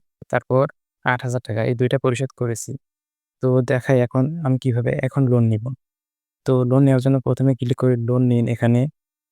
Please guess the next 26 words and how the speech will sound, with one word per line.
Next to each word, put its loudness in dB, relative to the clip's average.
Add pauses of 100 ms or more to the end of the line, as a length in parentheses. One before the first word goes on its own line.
(460)
এখানে 0
ক্লিক -2
করার 0
পর 4 (640)
আপনি -6 (100)
তিন 0
মাসের 0
জন্য 2
লোন 2
নিতে -2
পারবেন। -6 (120)
আমি -2
চাইলে 4
সবটাও -2
নিতে -2
পারবো, 0 (500)
আর 0
সর্বনিম্ন 0
পাঁচশো -4
টাকাও -2
নিতে -2
পারবো। -6 (560)
তো 4
আপনাদের 0
দেখানোর 0
জন্য 2